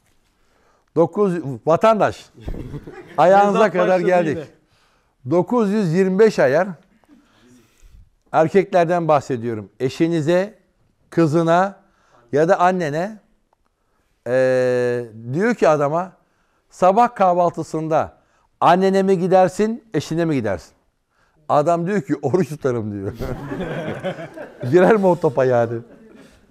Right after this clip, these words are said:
Speaker 1: Bu birine gidecek, bir erkeğe ya da hanıma giderse direkt kendine gidecek zaten. Ama bir sorumuz var.
Speaker 2: Hı.
Speaker 1: Bu soruyu cevaplandırana bunu vereceğiz. Gelenler zaten biliyorlar. Soruyu biliyorsanız da lütfen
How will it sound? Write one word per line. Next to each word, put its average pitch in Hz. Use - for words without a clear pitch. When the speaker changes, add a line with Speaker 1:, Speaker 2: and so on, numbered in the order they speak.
Speaker 1:
Bu 233
birine 202
gidecek, 127
bir 147
erkeğe 131
ya 135
da 139
hanıma 190
giderse 156
direkt 175
kendine 151
gidecek 107
zaten. 147
Ama 214
bir 202
sorumuz 180
var. 147
Speaker 2:
Hı. 147
Speaker 1:
Bu 240
soruyu 208
cevaplandırana 175
bunu 101
vereceğiz. 117
Gelenler 190
zaten 165
biliyorlar. 170
Soruyu 226
biliyorsanız 196
da 175
lütfen 180